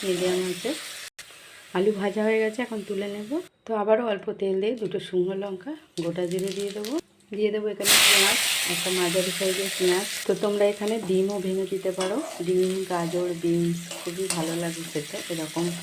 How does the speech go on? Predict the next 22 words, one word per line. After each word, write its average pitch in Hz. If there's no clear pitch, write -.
ডাল 175
তো 190
অনেকেই 180
ভালোবাসে 180
না, 185
তো 180
বেঁচে 175
গেলে 196
এভাবে 170
কিন্তু 180
রাত্রে 156
রুটির 170
তরকারি 156
বানিয়ে 175
নিতে 175
পারো 180
খুব 180
সহজে। 165
দিয়ে 190
দেবো 196
কাঁচা 180
লঙ্কা। 180